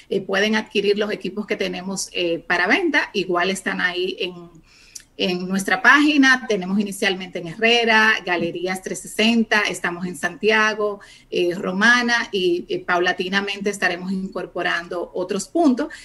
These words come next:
Igual también los usuarios pueden reservar sus equipos a través de la página web y recibir cualquier, eh, asistencia, eh,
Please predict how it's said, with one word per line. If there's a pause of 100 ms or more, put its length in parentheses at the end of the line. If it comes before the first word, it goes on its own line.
(120)
Igual
también
los
usuarios
pueden
reservar
sus
equipos
a
través
de
la
página
web (400)
y
recibir
cualquier,
eh,
asistencia,
eh,